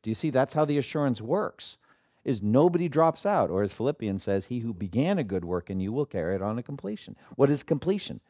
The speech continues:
These verses tell us what completion is. Conform to the image of his son or glorified. That's completion.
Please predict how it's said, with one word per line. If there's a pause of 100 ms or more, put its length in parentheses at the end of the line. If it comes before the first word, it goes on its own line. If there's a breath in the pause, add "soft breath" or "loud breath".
(120)
These
verses
tell
us
what
completion
is. (200)
Conform
to
the
image
of
his
son
or
glorified.
That's
completion.